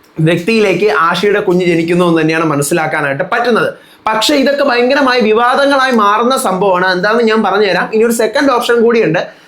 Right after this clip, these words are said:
സെക്കൻഡ് ഓപ്ഷൻ മീൻസ് ദത്തെടുക്കുക എന്നുള്ള ഒരു കാര്യമാണ്. ദത്തെടുക്കുക എന്നുള്ള കാര്യം എത്രത്തോളം ഇപ്പം, ആ, എന്താ പറയുക, കമ്മ്യൂണിറ്റിയിലുള്ളവർക്ക് ഗവൺമെന്റ് അംഗീകൃതമാക്കുന്നു എന്നുള്ള കാര്യം അറിയത്തില്ല. ഗവൺമെന്റ് തന്നെ പറയുന്നത്,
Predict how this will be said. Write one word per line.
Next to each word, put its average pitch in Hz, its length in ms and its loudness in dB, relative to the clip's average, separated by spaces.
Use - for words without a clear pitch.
സെക്കൻഡ് 302 340 0
ഓപ്ഷൻ 294 240 0
മീൻസ് 269 260 0
ദത്തെടുക്കുക 226 540 0
എന്നുള്ള 208 400 0
ഒരു 202 120 2
കാര്യമാണ്. 180 540 0
ദത്തെടുക്കുക 202 460 0
എന്നുള്ള 233 300 2
കാര്യം 233 200 0
എത്രത്തോളം 233 680 0
ഇപ്പം, 220 380 0
ആ, 196 280 0
എന്താ 202 140 -2
പറയുക, 196 240 0
കമ്മ്യൂണിറ്റിയിലുള്ളവർക്ക് 214 1120 0
ഗവൺമെന്റ് 208 440 0
അംഗീകൃതമാക്കുന്നു 214 1040 0
എന്നുള്ള 214 260 2
കാര്യം 202 260 0
അറിയത്തില്ല. 196 460 0
ഗവൺമെന്റ് 190 360 0
തന്നെ 220 140 -2
പറയുന്നത്, 220 540 0